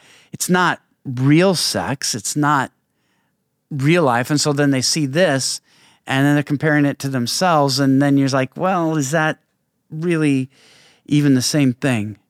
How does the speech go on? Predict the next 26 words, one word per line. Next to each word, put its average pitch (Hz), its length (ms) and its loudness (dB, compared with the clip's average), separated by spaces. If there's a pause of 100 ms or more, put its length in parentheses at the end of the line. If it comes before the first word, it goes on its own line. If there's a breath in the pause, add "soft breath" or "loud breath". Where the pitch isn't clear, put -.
(340 soft breath)
And 139 180 0
so, 147 440 0 (420 soft breath)
um, 139 340 0
if 160 140 0
you're 180 100 4
after 220 380 2
something 190 420 0
that's 147 240 0
authentic 180 640 -2
and 135 220 0
after 143 380 -4
something 139 340 0
that's 123 200 -4
genuine, 175 840 2 (480)
uh, 123 340 -4
I, 143 280 -2
I 151 140 -2
think 196 440 0
that 160 340 0
is 147 240 2
sort 165 240 0
of 135 160 0
a, 123 280 0 (500 soft breath)
a 135 80 0
shortcut - 1000 -2 (440)
that 143 420 0